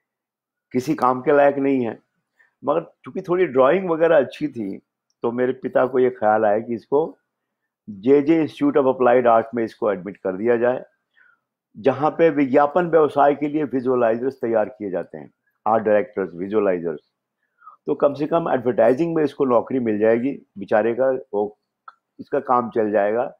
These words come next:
भूखों नहीं मरेगा, जैसे हर बाप की उम्मीद होती है। एडमिशन तो हो गया, मगर हुआ ये कि पूरा कोर्स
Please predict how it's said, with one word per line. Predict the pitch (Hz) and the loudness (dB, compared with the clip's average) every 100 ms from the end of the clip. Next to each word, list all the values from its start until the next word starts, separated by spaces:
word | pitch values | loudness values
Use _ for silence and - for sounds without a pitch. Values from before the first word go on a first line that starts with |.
| _ _ _ | _ _ _
भूखों | 101 113 160 151 165 | -12 -2 0 2 2
नहीं | 143 135 | 4 2
मरेगा, | 120 113 113 143 | 2 2 2 -2
जैसे | 143 151 | -2 -2
हर | 147 123 127 | -2 0 -2
बाप | 110 113 113 | 0 0 0
की | - 113 92 - _ _ _ - | -6 -8 -10 -14 _ _ _ -8
उम्मीद | 117 139 147 | -2 2 4
होती | 123 110 - 90 | 2 0 -6 -12
है। | 73 - _ _ _ _ _ _ _ _ _ _ _ _ 123 | -12 -16 _ _ _ _ _ _ _ _ _ _ _ _ -2
एडमिशन | 127 151 165 180 | 0 0 0 0
तो | 180 | 2
हो | 127 135 160 | 2 2 4
गया, | 131 98 117 - | 4 4 0 0
मगर | 113 123 135 | 0 2 2
हुआ | 120 127 165 | 0 0 0
ये | 151 156 151 | 0 -4 -6
कि | 170 165 | -6 -8
पूरा | - 120 143 | -6 -2 0
कोर्स | 160 131 147 | 0 -2 -4